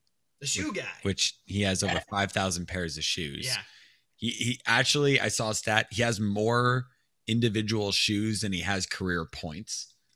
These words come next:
Speaker 1: I believe it.
Speaker 2: Which is a
Speaker 1: <laughs>
Speaker 2: wild stat. But yes, he has more shoes than he has career points. And think about all the threes he's made. That's three pairs of shoe, or not three shoes, but three and a pair and a half of shoes, which is wild.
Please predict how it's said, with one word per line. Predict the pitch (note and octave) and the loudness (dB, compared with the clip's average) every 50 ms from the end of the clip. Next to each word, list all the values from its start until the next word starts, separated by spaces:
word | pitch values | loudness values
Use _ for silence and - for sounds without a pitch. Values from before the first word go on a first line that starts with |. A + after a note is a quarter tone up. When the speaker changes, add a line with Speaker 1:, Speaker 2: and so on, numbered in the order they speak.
| - | -18
Speaker 1:
I | A#2+ | -14
believe | B2 - A2+ A2+ A2 A2 G#2 | -14 -12 -10 -10 -8 -8 -8
it. | G#2+ G#2+ - - - | -8 -8 -2 0 2
Speaker 2:
Which | G2 G2 - | 2 4 4
is | - G2+ - | 4 4 6
a | - F#2 F#2+ F#2 F2 F2 F2 F#2 - | 6 6 6 6 4 4 2 2 4
Speaker 1:
<laughs> | |
Speaker 2:
wild | G#2 G#2 A2+ A#2 G#2+ A2 A2 G#2 F#2 E2 D2+ | 6 8 10 10 12 12 12 10 8 4 0
stat. | - - - - G2 E2+ D#2+ D2+ D#2+ - - - - - - - - - _ _ - - _ - | 0 0 2 2 2 2 4 2 0 -2 -4 -10 -16 -14 -16 -18 -18 -18 _ _ -20 -20 _ 0
But | B2+ A2 A2 | 0 4 6
yes, | A#2+ A2+ G#2 F#2+ - - | 8 8 8 6 2 0
he | - A2 | 2 2
has | A2+ G#2+ F#2 | 2 2 2
more | G#2+ G#2+ A2 A#2 A#2 | 2 2 4 4 4
shoes | - - - A#2 A2 A2 G2 | 4 4 4 4 4 2 2
than | G#2 G#2+ | 0 0
he | G#2 G2+ | 0 0
has | G2+ G#2 G2+ G2 - | 2 2 0 0 -2
career | - - G2+ G#2 G2+ G2 | -2 -2 0 0 0 0
points. | - - - F#2 F2 E2 E2 E2+ - - - | -2 -4 -6 -6 -6 -6 -6 -6 -8 -8 -6
And | - F#2 F2+ | -6 -6 -4
think | - G#2+ G#2 | -2 -2 -2
about | G#2+ G2+ G2+ G2 | 0 -2 -2 -2
all | F#2+ G2 G2+ | -2 -2 -2
the | F#2+ F#2+ | -4 -6
threes | - - G2+ G#2 G2 F#2 F2+ - | -6 -2 0 2 4 4 4 4
he's | F#2 E2 D#2+ E2+ | 2 0 -2 -4
made. | D#2 D2 C#2 C#2+ D2+ D#2+ - - - - - _ _ _ | -2 -2 -2 -4 -4 -8 -12 -18 -20 -20 -20 _ _ _
That's | - E2 F2+ - - | -8 -6 -6 -6 -6
three | - - G#2+ G#2 A2 | -4 -2 0 2 2
pairs | G#2+ - - A#2 G#2+ G#2+ G2 G2+ | 4 4 6 6 6 4 4 4
of | G2 | 4
shoe, | - - G#2+ G#2+ G2+ - | 4 6 4 4 0 0
or | G#2+ G#2+ | 0 0
not | G#2 F#2+ F#2+ F#2 - | 2 0 -2 -4 -4
three | F#2+ G2 F2+ | -4 -2 0
shoes, | - - E2+ D#2+ | 0 -2 -2 -4
but | - - G2 - | -6 -8 -8 -4
three | - A#2+ A#2+ A#2 | -2 0 2 2
and | A2+ A2+ A2+ - | 2 2 0 0
a | G#2+ G2+ | -2 -2
pair | - - - C3+ C#3+ C#3+ | -2 2 4 6 8 8
and | C3+ | 8
a | B2 | 8
half | A2 G#2+ B2 A#2 - - | 8 10 10 8 8 6
of | F#2 | 4
shoes, | - - - A#2+ G#2 F2+ E2 D2 D#2 - - - - - - - - - _ _ _ _ _ | 4 6 6 6 4 2 0 0 2 2 2 2 0 -6 -20 -20 -20 -20 _ _ _ _ _
which | - G#2 G2 - | -4 -2 -2 -2
is | G2 D#2+ | -2 -2
wild. | F2+ F#2+ F2 D2+ D2+ D2 D#2 E2 F2+ - | -2 0 0 0 0 0 -2 -4 -8 -12